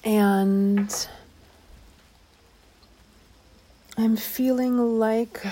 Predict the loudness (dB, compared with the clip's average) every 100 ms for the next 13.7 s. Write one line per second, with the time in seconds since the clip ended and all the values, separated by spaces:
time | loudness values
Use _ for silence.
0 | -10 -10 -6 -2 0 0 0 -4 -10 -14
1 | -16 -20 -20 -20 _ _ _ _ _ _
2 | _ -20 _ _ -20 -20 -20 -20 _ -18
3 | -14 -14 -8 -4 -2 0 -2 -2 -6 -10
4 | -10 -10 -10 -4 -2 -2 -4 -4 -4 -4
5 | -6 -6 -2 -2 -2 -4 -4 -6 -6 -4
6 | -2 -2 -4 -6 -14 _ -20 -20 -20 -20
7 | -20 _ _ -10 -4 -2 0 -2 -4 -4
8 | -4 -6 -18 -20 -20 -20 -20 _ -8 -4
9 | -2 -2 0 2 2 2 0 -2 -4 -2
10 | -4 -6 -4 -4 -2 -4 -4 -4 -4 -6
11 | -6 -8 -8 -8 -8 -8 -10 -10 -12 -16
12 | -20 -20 -20 -20 _ -18 -8 -4 -4 -2
13 | -4 -2 0 0 0 -4 -6